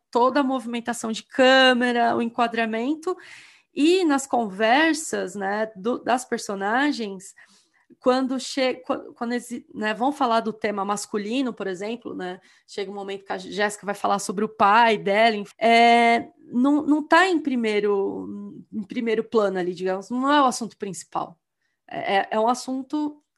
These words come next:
secundário, é importante, mas é secundário, assim. Então, ela mostrando que, ou seja, dá pra, dá pra mostrar na tela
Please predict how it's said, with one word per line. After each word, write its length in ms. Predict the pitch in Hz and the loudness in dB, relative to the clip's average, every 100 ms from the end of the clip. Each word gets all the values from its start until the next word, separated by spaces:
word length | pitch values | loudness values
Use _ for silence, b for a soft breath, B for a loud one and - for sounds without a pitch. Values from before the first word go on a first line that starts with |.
| _ | _
secundário, 720 | - 285 269 339 302 262 226 | -6 -4 0 2 4 4 4
é 40 | 254 | 2
importante, 560 | 294 294 285 285 294 | 2 0 2 2 2
mas 280 | 311 311 320 | -2 -4 -4
é 100 | - | -4
secundário, 760 | 254 311 311 330 277 233 196 190 | -2 -4 -4 -2 0 2 0 -4
assim. 320 | 185 - 175 _ B B B B | -10 -16 -18 _ B B B B
Então, 460 | 220 262 269 277 - | -2 4 6 4 4
ela 260 | 247 262 | 4 4
mostrando 920 | 262 294 294 - 294 294 277 220 190 | 4 2 0 -2 2 2 0 -4 -8
que, 440 | 190 - 220 196 185 b b | -10 -12 -10 -8 -12 b b
ou 100 | 339 | -4
seja, 520 | - 262 196 185 185 b b b | 0 2 2 0 -8 b b b
dá 640 | 214 262 294 330 285 180 - _ _ _ | -2 2 4 4 0 -4 -12 _ _ _
pra, 920 | 233 226 220 214 196 190 190 196 - - _ | 0 2 2 0 -2 -4 -6 -8 -12 -18 _
dá 240 | - 190 - | -4 0 2
pra 200 | - 359 | 0 -2
mostrar 560 | 254 233 - 208 185 | -2 -4 -2 0 0
na 120 | 185 | -2
tela 540 | 185 214 185 180 180 | -4 0 0 0 -6